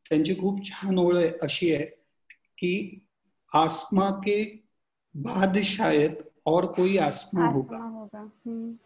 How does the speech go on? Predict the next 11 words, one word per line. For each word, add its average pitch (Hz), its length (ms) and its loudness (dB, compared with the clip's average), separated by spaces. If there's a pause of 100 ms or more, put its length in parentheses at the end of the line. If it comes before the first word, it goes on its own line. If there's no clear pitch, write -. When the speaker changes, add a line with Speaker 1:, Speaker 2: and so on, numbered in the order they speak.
(1040)
Speaker 1:
तर 185 140 4
जे 180 320 4
तुम्हाला 214 240 2
आता 220 220 0
दिसतंय, 175 640 2 (140)
तर 185 100 0
त्याच्या 165 400 0
पलीकडे 214 600 2
पण 220 200 0
एक 214 200 -4
कदाचित 185 300 2